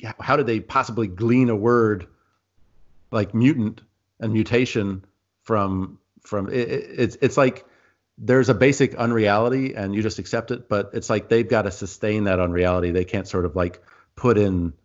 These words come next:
little bits of reality as it suits their purpose. Um, but, you know, the thrust of the show and, and, and a lot of the other stuff, it, you know, you're kinda like, "Yeah, whatever, it's fine." So I,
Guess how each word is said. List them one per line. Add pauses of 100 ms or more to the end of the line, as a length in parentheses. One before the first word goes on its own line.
(220)
little
bits
of
reality
as
it
suits
their
purpose. (800)
Um, (380)
but, (640)
you
know,
the
thrust
of
the
show
and,
and,
and
a
lot
of
the
other
stuff,
it, (220)
you
know,
you're
kinda
like, (540)
"Yeah,
whatever,
it's
fine." (1040)
So
I,